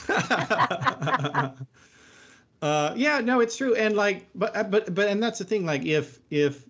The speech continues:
you as a reporter are not telling the truth about politics, with, like, you are, you're not just complicit in it, like, you're part of it.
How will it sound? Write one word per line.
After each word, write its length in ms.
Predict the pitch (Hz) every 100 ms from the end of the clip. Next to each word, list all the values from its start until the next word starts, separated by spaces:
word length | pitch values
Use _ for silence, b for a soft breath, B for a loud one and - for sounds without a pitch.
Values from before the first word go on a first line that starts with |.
| _
you 600 | 131 123 165 190 175 160
as 260 | 143 143 135
a 80 | 131
reporter 720 | 117 113 147 143 131 117 110
are 220 | 107 107
not 340 | 107 110 107 -
telling 340 | 123 127 123
the 80 | 95
truth 340 | - 107 92 -
about 400 | 90 82 82 - _ _ _ _ _ _
politics, 640 | - 101 92 90 - - -
with, 140 | 104 -
like, 240 | 95 90
you 540 | 220 117 123 147 147 143
are, 500 | - 139 147 156 151 - _ _ _ - - - - -
you're 340 | 175 175 -
not 240 | - 190 202
just 220 | 175 -
complicit 480 | 151 127 185 196 139
in 100 | 139
it, 200 | 151 147
like, 200 | 160 -
you're 120 | 202
part 400 | 196 - 156 226
of 160 | 208 92
it. 180 | 82